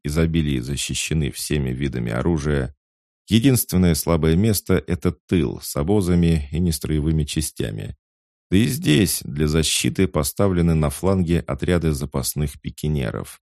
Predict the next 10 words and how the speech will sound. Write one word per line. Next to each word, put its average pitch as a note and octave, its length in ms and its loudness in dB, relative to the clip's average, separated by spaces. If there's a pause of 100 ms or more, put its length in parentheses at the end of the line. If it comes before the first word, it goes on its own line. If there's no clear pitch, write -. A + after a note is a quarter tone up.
(480)
Они G2+ 280 4
готовы G2+ 480 4
отбить D#2 540 0
всякое F2+ 560 2
нападение, B1+ 880 0 (180)
откуда A2 500 0
бы F2+ 200 6
оно D2+ 160 4
ни D2 100 2
пришло. G1+ 600 -4